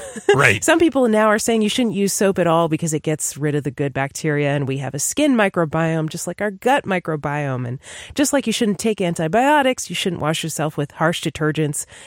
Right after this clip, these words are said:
Speaker 1: 'cause it kills off the good bacteria that protect you from the bad.
Speaker 2: Well, there's a theory, right, that, that this microbiome, this natural one that you develop, that you would develop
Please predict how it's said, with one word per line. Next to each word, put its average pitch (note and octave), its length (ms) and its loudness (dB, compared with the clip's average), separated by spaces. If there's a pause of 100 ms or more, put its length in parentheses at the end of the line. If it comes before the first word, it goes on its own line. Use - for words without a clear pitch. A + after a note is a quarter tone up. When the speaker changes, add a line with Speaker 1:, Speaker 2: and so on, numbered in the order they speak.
Speaker 1:
'cause G#3 160 2
it F3+ 80 0
kills F3+ 300 0
off D#3+ 240 0
the D#3 100 -4
good D#3+ 180 0
bacteria C#3+ 480 -4
that C3 160 -4
protect B2 320 -8
you C3 60 -6
from D#3+ 160 -4
the G3 60 -2
bad. C#4 340 0 (400)
Speaker 2:
Well, D4 120 4
there's B3 180 4
a A#3 60 2
theory, A#3 280 4
right, G2 260 2
that, A2+ 260 0
that B2+ 180 2 (180)
this D#3+ 180 0
microbiome, C#3 640 2
this G#2+ 140 -4
natural D#3 400 2
one A2 140 -2
that A2 160 -2
you C3+ 80 -2
develop, A#2+ 440 0
that A2 100 -2
you A2+ 160 -2
would F3 200 4
develop F#2+ 540 -4